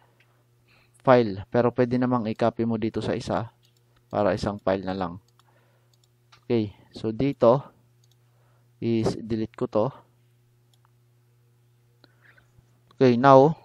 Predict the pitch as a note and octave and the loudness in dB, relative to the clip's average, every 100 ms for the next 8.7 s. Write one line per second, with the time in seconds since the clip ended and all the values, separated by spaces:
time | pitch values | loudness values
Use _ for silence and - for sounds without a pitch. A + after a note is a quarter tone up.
0 | _ - - - _ _ _ - - _ | _ -20 -20 -20 _ _ _ -20 -20 _
1 | _ - _ _ B2 - B2+ C#3 C#3+ C#3+ | _ -20 _ _ -6 2 2 4 4 4
2 | C#3 C#3 B2 C3 D3+ - _ _ _ _ | 2 0 2 2 0 -12 _ _ _ _
3 | _ _ - _ _ _ _ _ _ _ | _ _ -20 _ _ _ _ _ _ _
4 | _ - _ - C#3 - C#3+ - - _ | _ -20 _ 4 4 6 2 0 -14 _
5 | _ - _ _ - C3+ B2 G#2+ F#2+ - | _ -20 _ _ 6 8 8 4 -6 -16
6 | _ _ _ _ _ _ _ _ _ _ | _ _ _ _ _ _ _ _ _ _
7 | _ _ - _ _ _ - B2+ C3+ - | _ _ -20 _ _ _ -2 -2 -2 -4
8 | F#2+ - A2+ - A#2 A#2 D3 | -2 -2 -4 0 2 2 -2